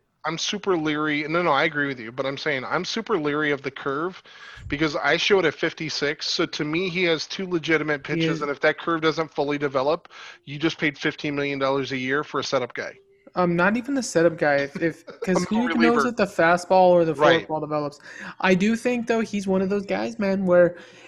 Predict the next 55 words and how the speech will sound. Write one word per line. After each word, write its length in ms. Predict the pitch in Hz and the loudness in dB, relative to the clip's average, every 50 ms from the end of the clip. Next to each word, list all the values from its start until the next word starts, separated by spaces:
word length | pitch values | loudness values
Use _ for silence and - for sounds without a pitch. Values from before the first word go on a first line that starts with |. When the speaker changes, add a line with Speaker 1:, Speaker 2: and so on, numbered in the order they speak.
| - - | -12 -10
Speaker 2:
if 180 | 180 175 - | -10 -6 0
you're 280 | 180 180 180 175 175 175 | 2 4 6 8 8 8
a, 160 | 160 170 175 170 | 6 6 2 2
a 20 | 170 | 2
team 480 | 170 - - - 180 180 180 180 175 | 0 -4 -4 -2 0 0 0 0 0
on 180 | - 175 175 170 | 0 -2 -2 0
the 140 | 175 170 165 | 0 0 0
outs, 360 | 160 165 170 180 180 - - | 0 0 0 -2 -2 0 0
like 240 | 180 170 160 147 - | 0 0 0 0 0
Speaker 1:
Oh, 120 | 156 170 | 0 0
yeah. 80 | - 170 185 | 2 2 2
Speaker 2:
Dublin, 160 | 185 185 180 | 2 2 2
like, 240 | 170 160 156 151 151 - | 0 0 -2 -4 -6 -8
Speaker 1:
Oh, 140 | 170 151 - | -4 -2 0
Speaker 2:
do 60 | 165 | 0
Speaker 1:
yeah. 120 | 165 170 175 | 2 2 2
Speaker 2:
you 60 | 175 | 4
look 240 | 165 165 170 170 - | 4 4 2 2 0
at 120 | 170 156 | -4 -4
signing 320 | - - 165 160 165 170 175 | -4 -4 -4 -2 -2 -2 -2
a 60 | 170 | 0
guy 160 | 180 175 175 | 0 2 2
like 180 | 180 180 175 175 | 2 0 0 0
this 320 | 180 180 175 175 175 - | 0 0 0 -2 -6 -8
and 180 | - 165 160 156 | -10 -6 -6 -4
developing 480 | 156 147 151 151 156 160 - 170 165 | -4 -2 -2 -2 -2 -2 -2 -4 -2
him 120 | 170 170 170 | -2 -2 -4
and 100 | 165 156 | -4 -6
then 100 | 156 151 | -6 -4
moving 280 | 151 151 156 165 170 | -4 -4 -4 -2 -2
him? 200 | 180 185 190 196 185 | 0 0 0 2 2
Speaker 1:
It's, 360 | 208 220 - - - - - - | 0 0 0 -4 -8 -8 -8 -2
you 140 | 175 175 | 0 2
know, 140 | 190 190 196 | 4 6 6
it's 120 | 202 190 190 | 6 6 6
Speaker 2:
I 40 | |
Speaker 1:
a 40 | 202 | 4
Speaker 2:
don't 160 | 214 240 240 | 4 4 2
think 220 | 226 233 226 - - | 2 0 0 0 -2
you 100 | 196 180 | -4 -4
can 500 | - - - 165 165 170 185 202 202 185 | -4 -4 -4 -2 0 0 -2 -2 -2 -4
because 480 | 180 175 170 - 165 160 156 143 147 | -4 -4 -2 0 0 0 -2 -4 -8
he's 300 | - - - - 185 165 | -14 -16 -10 -10 -10 -10
twenty-four, 520 | - - - 185 180 165 - 175 170 165 151 | -8 -4 -4 -2 -2 -2 0 0 0 0 0
so 120 | - - | -2 -6
if 60 | 156 | -6
he 80 | - 170 | -4 0
doesn't 240 | 165 170 175 180 160 | 0 0 0 0 -4
hit, 400 | - - 160 170 196 202 196 - - | -2 0 0 2 2 0 -4 -6 -6
like, 120 | 175 156 151 | -4 -2 0
right 180 | 156 165 175 175 | 2 2 2 4
away, 160 | 165 165 175 | 6 6 6
Speaker 1:
Right. 100 | 180 175 | 6 6
Speaker 2:
you're 100 | 160 143 | 2 -4
stuck. 340 | - - - - - - | -4 -4 -4 -4 -4 -6